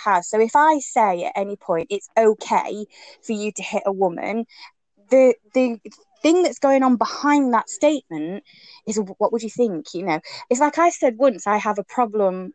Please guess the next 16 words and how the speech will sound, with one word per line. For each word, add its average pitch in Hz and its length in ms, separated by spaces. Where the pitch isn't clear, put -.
um, 175 260
with 185 160
feminism, 170 500
and 180 120
I - 20
do. 170 260
You 151 120
know, 165 100
this 180 140
could 175 120
be 170 120
an 160 80
entirely 170 440
other 175 160
podcast, - 560
but 196 140